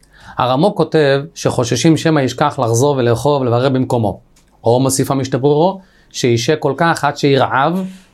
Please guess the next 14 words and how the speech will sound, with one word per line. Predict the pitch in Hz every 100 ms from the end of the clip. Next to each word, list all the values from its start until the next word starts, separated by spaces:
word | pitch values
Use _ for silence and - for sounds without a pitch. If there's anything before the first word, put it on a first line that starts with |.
| -
ויפסיד | 123 123 - 190
את | 151
ברכת | 151 151 -
המזון, | 160 196 202 190 -
כי | - 120
כבר | 120
עבר | 117 131 156
שיעור | 147 - 147 147
עיכול. | - 143 - _ _ - - -
אז | 117 131
אם | 160 156
כל | 143
זה | 123 127
החשש, | 127 120 - 90 - -